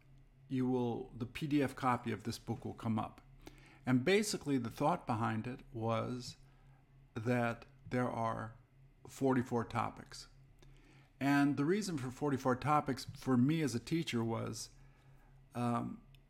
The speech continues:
if there's five days in a week and four weeks in a month, that's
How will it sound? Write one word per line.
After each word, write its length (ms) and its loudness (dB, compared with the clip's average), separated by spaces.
if 120 -4
there's 160 0
five 360 2
days 280 2
in 100 4
a 60 4
week 680 -2
and 340 -6
four 380 -2
weeks 260 -2
in 80 0
a 60 2
month, 400 4
that's 400 -8